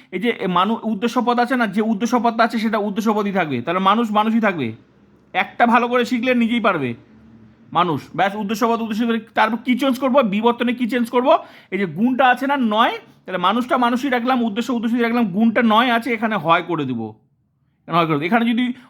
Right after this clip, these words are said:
হয় থাকতো, এখানে নয় করে দিতাম। নয় থাকলে হয়, হয় থাকবে না নয় থাকবে, যে কোনো দুটার মধ্যেই থাকবে গুণটা।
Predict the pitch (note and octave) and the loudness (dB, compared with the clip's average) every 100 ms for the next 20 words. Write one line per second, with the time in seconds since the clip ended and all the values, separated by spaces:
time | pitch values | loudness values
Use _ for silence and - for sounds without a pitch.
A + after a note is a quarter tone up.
0 | - G3 A#3 B3 B3+ C4 A3+ A3 G3+ G3 | 0 0 2 0 0 -2 -2 0 -2 -2
1 | F#3 E3 F3 F#3 A3 B3 B3 G#3+ C3+ A2 | -4 -6 -6 -2 0 0 2 2 0 0
2 | D3+ A3 C4 B3+ C#4+ C4+ C4 B3+ B3+ A3+ | 0 0 -2 -4 -2 0 2 0 -2 -4
3 | A#3 B3 A#3 B3+ B3 B3 A#3+ A3+ A3 A#3 | -4 -4 -2 -2 -2 -2 -2 -2 0 0
4 | A3+ G3 | 2 0